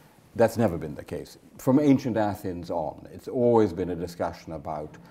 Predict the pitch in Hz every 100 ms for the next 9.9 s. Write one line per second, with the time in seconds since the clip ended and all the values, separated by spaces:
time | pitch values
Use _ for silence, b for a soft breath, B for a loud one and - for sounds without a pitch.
0 | B B B 98 107 104 - 95 92 123
1 | 104 92 92 73 78 - - 110 82 -
2 | 95 85 87 92 87 85 85 80 76 69
3 | - - _ b b b b b b _
4 | 92 90 92 87 - _ - 92 - -
5 | 147 123 104 87 78 85 - _ - -
6 | 262 131 76 - - - - b b b
7 | b _ - 110 101 87 104 92 95 92
8 | 92 87 101 95 92 90 87 85 85 78
9 | - _ 98 92 85 - - - -